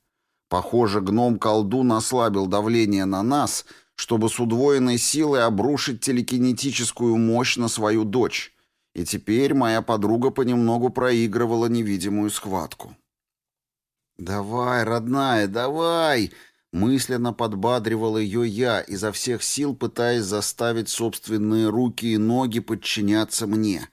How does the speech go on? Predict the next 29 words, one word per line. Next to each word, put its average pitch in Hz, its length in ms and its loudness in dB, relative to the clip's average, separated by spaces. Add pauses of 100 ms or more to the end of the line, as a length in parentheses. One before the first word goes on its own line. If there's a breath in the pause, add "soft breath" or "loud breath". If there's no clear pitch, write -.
(440)
«Держись! 113 840 -2 (420 loud breath)
Забери 160 480 2
у 196 100 2
него 190 260 2
побольше 180 580 2
энергии! 120 640 0 (380 soft breath)
Еще 110 320 -2
немного, 139 560 2
и 156 40 2
мы 151 160 2
надорвем 156 720 2
его, 151 320 2
как 135 180 -4
ту 156 160 -4
жадинку! 123 800 0 (400 soft breath)
Он 104 220 -2
не 107 80 0
сможет 120 520 -2
удерживать 120 640 0
нас 127 240 -2
всех, 139 520 0
и 113 40 -2
мы 147 180 2
его 160 300 2
сомнем! 147 720 0
Ну, 196 540 2 (300 soft breath)
еще 190 240 0
немного!» 208 840 2 (400)
Нет, 90 840 -4